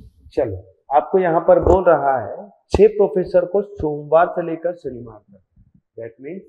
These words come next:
आपको starting from Monday, Tuesday, Wednesday, Thursday,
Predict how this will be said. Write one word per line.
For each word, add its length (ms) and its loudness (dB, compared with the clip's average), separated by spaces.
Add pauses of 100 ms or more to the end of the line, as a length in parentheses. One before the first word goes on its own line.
(720)
आपको 720 -12 (1200)
starting 500 -10 (120)
from 260 -12 (640)
Monday, 540 -12 (920)
Tuesday, 540 -14 (720)
Wednesday, 840 -16 (640)
Thursday, 440 -10